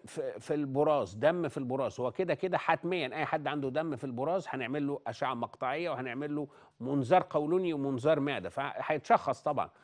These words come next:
بس المهم ناخد بالقوانين. ما، ما، طب ما، ولا نجرب ده الاول؟ لا، مفيش حاجه اسمها نجرب ده الاول،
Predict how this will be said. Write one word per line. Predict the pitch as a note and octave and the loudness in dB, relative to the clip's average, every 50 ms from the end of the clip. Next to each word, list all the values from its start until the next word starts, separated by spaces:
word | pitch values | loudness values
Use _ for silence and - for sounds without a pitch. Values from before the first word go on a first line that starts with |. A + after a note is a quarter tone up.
| - - _ _ _ | -20 -20 _ _ _
بس | - A2 - - | -12 -10 -6 0
المهم | B2+ E3 G3 G3 | 2 4 4 6
ناخد | F3+ G3+ G3+ G3 F#3+ E3+ D#3+ | 4 4 4 2 0 -2 -2
بالقوانين. | E3 C#3+ - - D#3 D3+ D#3+ D#3+ E3 G3 F3+ B2+ G#2 | -2 -4 -2 0 0 2 2 2 0 0 -2 -4 -4
ما، | G#2+ A#2 C3 | -4 -6 -6
ما، | G2 A2+ B2+ C3+ C3+ C3 B2+ G2 A#2+ B2 | -6 -8 -8 -6 -8 -8 -8 -10 -8 -6
طب | - D3 | -6 -6
ما، | D3 D#3 D3+ B2+ D3 D#3 D3+ | -4 -6 -8 -6 -2 0 2
ولا | D#3 D#3+ D#3+ D#3+ | 2 2 2 2
نجرب | D#3 D3 E3 E3+ E3 E3 D3+ | 4 6 6 8 8 6 4
ده | C#3+ D#3+ | 4 2
الاول؟ | E3 D#3+ D#3 D#3+ D#3+ D#3 | 2 2 2 2 4 2
لا، | E3 D3 | 2 2
مفيش | C3 F3 E3 - | 0 -4 -4 -4
حاجه | E3+ E3+ | -4 -4
اسمها | D#3 - E3+ D#3+ | -4 -4 -4 -4
نجرب | D3+ C#3+ D#3 D3+ D#3 C#3 | 2 2 4 4 4 2
ده | C3 D3+ | 0 0
الاول، | D3+ D3 C#3 F3 G#2 F2 | 2 2 0 0 0 -4